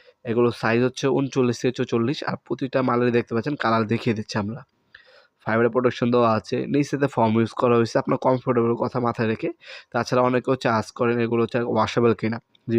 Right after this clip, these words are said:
অবশ্যই আপনার প্রতিটা খেলার পরে ময়লা হয়ে গেলে ব্রাশ এবং পানি দিয়ে আপনার ওয়াশ করতে পারবেন, কোনো সমস্যা হবে না।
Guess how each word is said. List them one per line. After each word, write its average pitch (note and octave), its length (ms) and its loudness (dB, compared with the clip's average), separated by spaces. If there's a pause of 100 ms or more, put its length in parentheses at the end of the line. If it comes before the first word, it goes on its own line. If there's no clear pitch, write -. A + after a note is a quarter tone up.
(140)
অবশ্যই B2 420 0
আপনার C3+ 260 -2
প্রতিটা C#3 340 -2 (120)
খেলার A#2 240 0 (100)
পরে A#2 180 2 (540)
ময়লা B2 240 4
হয়ে B2 140 4
গেলে B2+ 200 6
ব্রাশ A2+ 240 2 (100)
এবং G#2+ 100 2 (140)
পানি A2 220 0
দিয়ে A#2 120 0
আপনার A#2 220 -6
ওয়াশ G#2 280 0
করতে A#2 220 -4
পারবেন, A2+ 220 -2 (100)
কোনো C3 120 -2 (100)
সমস্যা A#2+ 380 -4
হবে A2 200 -2
না। - 60 -12